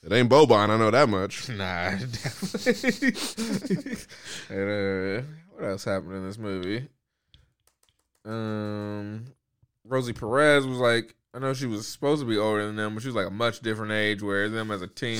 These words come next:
Speaker 2: don't look right. <laughs> Uh, kinda like that they still made, like, Harley Quinn bad at the end with the way she just ditched the
Speaker 1: Oh,
Speaker 2: Birds
Speaker 1: yeah.
Speaker 2: of Prey. Um, what else?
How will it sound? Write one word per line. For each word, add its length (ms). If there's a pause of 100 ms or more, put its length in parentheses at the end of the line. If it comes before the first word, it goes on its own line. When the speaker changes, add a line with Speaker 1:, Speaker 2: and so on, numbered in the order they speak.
Speaker 2:
don't 220
look 200
right. 300 (300)
<laughs> 40 (480)
Uh, 760 (1900)
kinda 320
like 220
that 140
they 200
still 320
made, 260
like, 200
Harley 280
Quinn 760 (520)
bad 360
at 160
the 100
end 360
with 320
the 80
way 220
she 140
just 320
ditched 500
the 140
Speaker 1:
Oh, 40
Speaker 2:
Birds 220
Speaker 1:
yeah. 60
Speaker 2:
of 60
Prey. 480 (640)
Um, 920 (1160)
what 320
else? 460